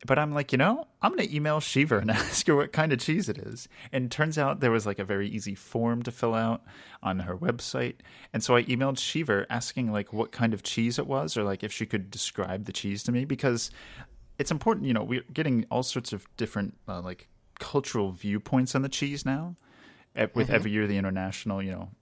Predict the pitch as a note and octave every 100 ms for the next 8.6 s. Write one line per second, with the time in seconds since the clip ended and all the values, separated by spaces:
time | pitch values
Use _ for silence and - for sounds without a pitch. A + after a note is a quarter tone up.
0 | - A2 - A#2 B2 D3+ C3 C3 B2+ A#2+
1 | A#2 G#2+ A#2 A2+ G#2 F#2+ - G2 F#2 F#2+
2 | G#2+ G#2+ A#2 - - - G#2+ F#2+ F#2 F#2
3 | - - _ _ - A2 G2+ - G#2+ G2+
4 | - - G2+ D3 - - G#2+ - - A2
5 | G#2 - - G2+ G2 G2+ G#2 G#2 - _
6 | _ _ G2 F#2+ - A2 A2 A2 G#2+ G2
7 | F#2 F#2 B2 C#3+ - - - - - -
8 | _ D3 C#3+ C#3 D3 C3